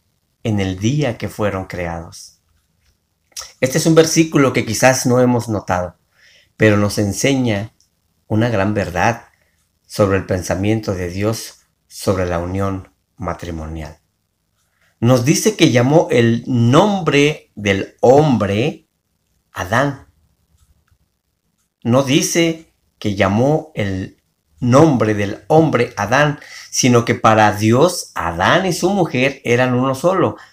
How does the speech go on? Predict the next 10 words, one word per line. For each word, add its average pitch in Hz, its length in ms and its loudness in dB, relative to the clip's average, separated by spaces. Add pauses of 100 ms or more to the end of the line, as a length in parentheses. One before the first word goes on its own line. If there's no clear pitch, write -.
(200)
Para 98 360 2
él, 131 440 0
ellos 143 500 2
dos 131 440 -2
eran 131 500 0 (100)
Adán, 107 800 -4 (500)
pues - 520 -4
eran 139 640 2 (140)
una 113 380 -2
sola 98 680 -6